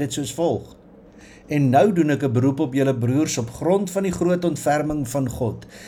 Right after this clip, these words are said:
Gee julle self aan God as lewende en heilige offers wat vir hom aanneemlik is." Dis die wesenlike van die godsdiens wat julle moet beoefen. Julle moenie aan hierdie sondige wêreld gelyk word nie,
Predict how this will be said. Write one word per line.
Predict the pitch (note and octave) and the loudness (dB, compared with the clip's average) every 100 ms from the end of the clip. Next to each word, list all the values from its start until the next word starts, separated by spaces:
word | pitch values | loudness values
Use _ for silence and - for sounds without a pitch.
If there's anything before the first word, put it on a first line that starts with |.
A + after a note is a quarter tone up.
| - | -16
Gee | - F3+ G3+ A#3 | -6 0 0 2
julle | A#3 G#3+ | 0 0
self | - E3+ F3 F3+ | 4 4 4 2
aan | F3 | -2
God | F3 D#3+ D3+ | -2 -2 0
as | C#3+ - | -2 -2
lewende | G#2 C3 E3+ F3 D#3 | -2 2 2 2 0
en | C3+ | 0
heilige | A2+ C3+ F3 E3+ C3+ | 0 0 0 0 -2
offers | C#3 A#2+ A2+ | -4 -4 -4
wat | A#2 A#2+ | -2 -2
vir | - A#2+ | -2 -4
hom | A#2+ | -4
aanneemlik | A#2 A2+ G#2+ A2 A#2 A#2 | -2 -2 0 0 0 -2
is." | G#2 F#2 - - - | -6 -10 -14 -18 -6
Dis | D#3+ E3+ | -2 0
die | G3+ A#2 A2+ | 0 -4 -2
wesenlike | G3 G#3+ F#3 E3+ F3+ F3+ | 0 0 0 0 -2 -2
van | E3+ E3 | -2 -2
die | - | -4
godsdiens | F3 F3+ F3+ F3 - | -4 -4 -2 -4 -2
wat | D#3 | -2
julle | E3 D#3+ | -2 0
moet | D#3+ | -2
beoefen. | D#3+ - F#3+ F3 A#2 F2 - - - - | -2 -2 -2 -2 -4 -6 -12 -20 -20 -6
Julle | D3 F#3+ G#3 | 0 2 2
moenie | C3+ D#3 F3+ C#3+ - | 0 2 2 2 0
aan | D3 | -2
hierdie | D3 D3+ | -2 -2
sondige | - - F3 F3+ F3 F3 | -4 -4 0 0 0 0
wêreld | B2 B2+ C#3 C3+ - - | 2 4 2 0 -6 -16
gelyk | - D#3+ C3+ A#2+ C3+ C3 | -6 -2 0 2 2 0
word | A#2 A#2+ A#2 A2+ | -2 0 0 -2
nie, | G2+ | -6